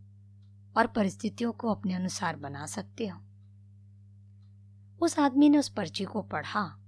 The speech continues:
पानी पिया और चुपचाप वहां से चला गया। प्रिय दोस्तों, ये कहानी बड़ी छोटी सी है,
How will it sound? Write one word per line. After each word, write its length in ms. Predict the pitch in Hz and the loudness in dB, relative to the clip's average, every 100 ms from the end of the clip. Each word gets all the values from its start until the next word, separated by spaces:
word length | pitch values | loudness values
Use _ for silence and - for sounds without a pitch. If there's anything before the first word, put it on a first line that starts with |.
| - - - - - - | -20 -20 -20 -20 -20 -4
पानी 320 | 185 165 180 196 | 0 0 0 -2
पिया 480 | 190 202 196 151 - - - - - - | -2 -2 -2 -6 -16 -20 -20 -20 -20 -10
और 120 | 185 | -8
चुपचाप 720 | - - 269 - - 156 127 - - - - 180 | -8 -2 -2 -2 -6 -6 -6 -14 -20 -20 -8 -2
वहां 300 | 165 196 196 | -2 0 -4
से 320 | - - - - - - | -6 -16 -18 -20 -10 -4
चला 320 | 185 143 135 | -2 -2 -6
गया। 340 | - - 117 - - - - - - - - - - - - - - - | -10 -14 -16 -18 -20 -20 -20 -20 -20 -20 -20 -20 -20 -20 -20 -20 -14 8
प्रिय 240 | 302 339 | 12 12
दोस्तों, 440 | 208 190 - - - - - - - - - - 339 | 10 6 2 -4 -8 -10 -20 -20 -20 -20 -20 2 6
ये 80 | 302 | 8
कहानी 800 | 247 175 185 185 220 165 156 - - - - - - - - - - - | 6 6 8 10 10 8 2 -8 -20 -20 -20 -20 -20 -20 -20 -20 -20 4
बड़ी 160 | 330 349 | 8 8
छोटी 420 | - 180 180 196 | 8 4 6 2
सी 220 | - 185 | 0 -4
है, 140 | 196 | -8